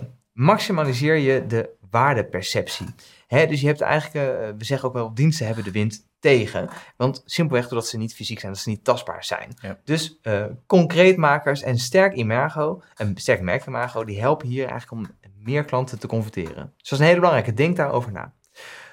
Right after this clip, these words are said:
Speaker 1: Tweede is, ja, meet je wel onbewust, hè? Als we ook zien dat merkimago juist zo belangrijk is,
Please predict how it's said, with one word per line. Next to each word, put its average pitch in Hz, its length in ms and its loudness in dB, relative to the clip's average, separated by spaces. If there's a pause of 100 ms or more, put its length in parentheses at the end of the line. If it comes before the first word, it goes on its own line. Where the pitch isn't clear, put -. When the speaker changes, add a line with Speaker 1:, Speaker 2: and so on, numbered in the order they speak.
(140)
Speaker 1:
Tweede 220 400 6
is, 151 120 0
ja, 147 120 2
meet 165 380 4
je 185 60 -2
wel 147 160 4
onbewust, 135 560 0
hè? 131 100 -4
Als 156 140 -4
we 147 60 -4
ook 127 100 -2
zien 170 240 -4
dat 139 300 0
merkimago 123 640 2
juist 143 380 2
zo 151 100 -6
belangrijk 123 440 -4
is, 185 260 -4